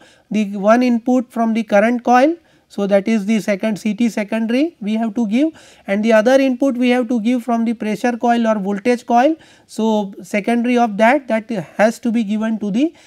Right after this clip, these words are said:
relay coil. So, relay coil of directional relay, uh, takes two input, that is from cu-, current transformer, and the other is from the potential transformer or C V T.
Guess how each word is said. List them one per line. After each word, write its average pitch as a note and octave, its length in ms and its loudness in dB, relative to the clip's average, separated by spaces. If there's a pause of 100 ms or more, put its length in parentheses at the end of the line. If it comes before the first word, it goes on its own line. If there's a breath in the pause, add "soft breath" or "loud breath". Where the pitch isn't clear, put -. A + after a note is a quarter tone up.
(220 soft breath)
relay G3+ 300 2
coil. B3 340 0
So, A3 240 -2
relay A3 320 6
coil C4 320 2
of C4 160 2
directional A#3+ 560 0
relay, B3 400 4 (480 soft breath)
uh, F3+ 180 4
takes B3 560 2 (100)
two C4+ 160 2
input, C#4+ 520 2 (160)
that G3 260 0
is G#3+ 120 -4
from A3+ 260 -2
cu-, G#3 240 0 (180)
current A3 380 0
transformer, B3+ 720 0
and G#3 200 -4
the G3+ 120 -4
other F#3 260 0
is G#3+ 160 -4
from F#3+ 300 -2
the D#4 200 0 (120)
potential F#3 480 -2
transformer G#3+ 600 -2
or A#3+ 240 0 (280 soft breath)
C - 200 0
V D#3 120 4
T. A#2+ 200 -8